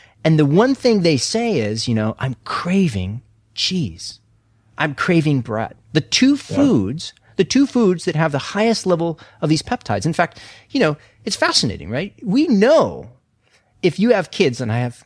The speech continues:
Speaker 1: I have five, if you have kids, then when the kid is, like, totally uncontrollable, inconsolable, what does the mom do?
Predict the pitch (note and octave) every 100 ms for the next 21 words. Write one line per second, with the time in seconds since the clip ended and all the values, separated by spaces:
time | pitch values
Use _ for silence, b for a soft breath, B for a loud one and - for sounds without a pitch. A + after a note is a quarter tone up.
0 | _ A#2+ - - - B2 b b - F3
1 | G#3 B3 C#4+ - - G2 B2 F3+ - -
2 | _ _ _ _ - E3+ G3+ G3 F3+ _
3 | _ _ _ _ F3+ F3 D#4 F4+ F#4 -
4 | A#3 F3+ E3 C#3+ C3+ A#2 - C#4+ D4+ G#3+
5 | A#2+ C3+ B2 A2 A2+ A#2 D#3 F#3 F#3+ E3
6 | - B2 A#2+ D#3 G#3+ A#3+ G3+ _ _ -
7 | A3 G3+ C3+ G#2 F#2 F#2